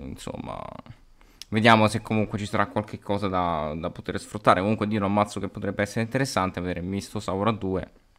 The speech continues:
potrebbe essere utile. Non mi ricordo <laughs> effettivamente se già l'ho detto, se ho un pochi di memoria chiedo venia, però nel dubbio lo, lo siamo andato, siamo, lo siamo andati a rivedere. Ok,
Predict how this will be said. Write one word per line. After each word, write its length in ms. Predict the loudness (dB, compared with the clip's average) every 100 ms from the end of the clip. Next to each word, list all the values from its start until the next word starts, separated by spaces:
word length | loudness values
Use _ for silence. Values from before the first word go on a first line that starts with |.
| -20 -20 -20 _ -20 -20 -20 _ -20 -18 -6
potrebbe 420 | 0 2 4 4
essere 340 | 4 0 -4
utile. 380 | -4 -4 -4 -2
Non 160 | 2 4
mi 120 | 4
ricordo 340 | 6 6 4
<laughs> 0 |
effettivamente 680 | 2 2 2 0 2 0 0
se 100 | -6
già 140 | 0 2
l'ho 100 | 2
detto, 320 | 2 -4 -14 -14 -12 -10 -10
se 800 | -4 0 2 4 4 4 4 4
ho 80 | 4
un 140 | 2
pochi 380 | 0 0 0 2
di 120 | 4
memoria 520 | 6 8 8 8 6 0
chiedo 380 | 2 2 2
venia, 440 | 2 0 2 2 2
però 200 | 2 2
nel 180 | 4 4
dubbio 260 | 2 0
lo, 100 | -4
lo 240 | -4 -4 -4
siamo 280 | -2 0 0
andato, 440 | 2 0 0 -4 -8 -20 _
siamo, 320 | 0 2 4
lo 120 | 2
siamo 180 | 0 0
andati 220 | 2 0
a 20 |
rivedere. 580 | -2 -2 -4 -4 -4 -6 -10 -20 -20 _ _ -20 _ -10
Ok, 380 | 0 4 4 4